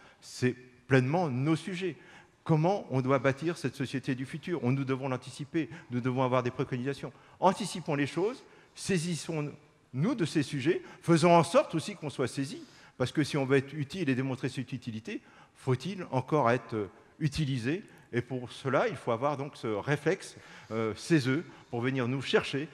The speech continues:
sur des sujets d'actualité, et Dieu sait s'ils sont nombreux. Vous avez évoqué, euh, l'ubérisation, par exemple. Est-ce que, comment l'ubérisation va transformer nos métiers ?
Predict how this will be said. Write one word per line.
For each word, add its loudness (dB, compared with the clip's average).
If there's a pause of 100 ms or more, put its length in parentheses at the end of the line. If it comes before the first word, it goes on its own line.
sur 0
des 8
sujets 2
d'actualité, 2
et 4
Dieu -4
sait -8
s'ils -8
sont -6
nombreux. -4 (300)
Vous -2
avez 6
évoqué, 2
euh, -4 (260)
l'ubérisation, 0
par -4
exemple. -6
Est-ce -10
que, -14 (160)
comment 2
l'ubérisation -2
va -4
transformer -8
nos -6
métiers ? -6